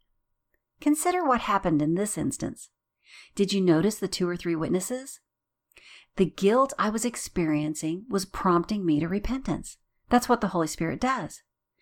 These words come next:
It also came with the Word of God, as I was reminded of Scripture that shows me where I missed the mark in holding on to my anger. I was also reminded of the evidence itself, an angry tone and hateful words. Don't miss this.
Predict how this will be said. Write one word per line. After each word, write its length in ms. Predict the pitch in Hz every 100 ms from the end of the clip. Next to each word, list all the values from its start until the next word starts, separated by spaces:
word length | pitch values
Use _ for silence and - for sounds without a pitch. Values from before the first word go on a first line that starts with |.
| - - -
It 160 | 220 220
also 420 | 208 233 294 - 269
came 300 | - 196 202
with 180 | 196
the 80 | -
Word 260 | 151 156 185
of 120 | 233
God, 420 | 165 131 143 220 -
as 140 | 208 214
I 100 | 208
was 180 | 214 202
reminded 440 | 185 185 220 175
of 80 | 147
Scripture 420 | - 208 - 165
that 120 | 165
shows 280 | - 175 175
me 120 | 196
where 160 | 170 156
I 100 | 175
missed 280 | 165 156 -
the 80 |
mark 360 | 196 151 165 165
in 80 | 170
holding 320 | 151 175 165
on 140 | 151
to 60 | 156
my 120 | 151
anger. 420 | 165 214 165 - _ _ _ _ _ _ - - -
I 100 | 226
was 140 | 220 -
also 360 | 214 277 - 339
reminded 520 | 262 185 156 151 175
of 120 | 165
the 160 | - -
evidence 360 | 156 143 131
itself, 540 | - - 226 175 - - _ _ _ _
an 120 | 214
angry 300 | 220 247 262
tone 480 | 247 - 175 170 170
and 100 | 294
hateful 380 | - 156 - 156
words. 460 | 156 139 - - - _ _ _ _ _
Don't 220 | 175 160
miss 180 | 208 240
this. 440 | - 160 165 -